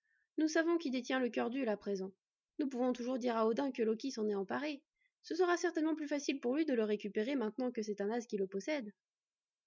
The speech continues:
Je ne sais pas, » souffla la louve. « Rappelle-toi ce qu'ont fait les as lorsque Hul tuait n'importe qui pour s'emparer de leur force. » « Ils n'ont rien fait, » répondit Bord. « Exactement. »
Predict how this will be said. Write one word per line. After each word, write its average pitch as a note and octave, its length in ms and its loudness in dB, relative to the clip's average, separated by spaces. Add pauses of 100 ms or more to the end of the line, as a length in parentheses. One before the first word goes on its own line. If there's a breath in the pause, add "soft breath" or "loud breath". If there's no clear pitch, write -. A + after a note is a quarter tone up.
(760)
Je A3 120 2
ne A3 100 4
sais A#3 180 0
pas, » A3+ 300 -6 (200)
souffla G3+ 320 -6
la G3 140 0
louve. « G3 240 -2 (840)
Rappelle-toi F4 480 2
ce F#4 100 0
qu'ont B3 180 -2
fait C4+ 120 -2
les B3 180 2
as C#4 240 0
lorsque B3 400 -4
Hul D#4 160 0
tuait C4 180 0
n'importe B3 400 -2
qui D#4 140 0
pour B3 160 -4
s'emparer A#3 340 -2
de A#3 80 -4
leur A3 160 -2
force. » « - 460 -6 (680)
Ils A3 140 0
n'ont G3+ 140 2
rien A3+ 180 -2
fait, » A#3 320 -6 (180)
répondit G#3 440 -6
Bord. « G3+ 260 -4 (420)
Exactement. » A#3 680 -2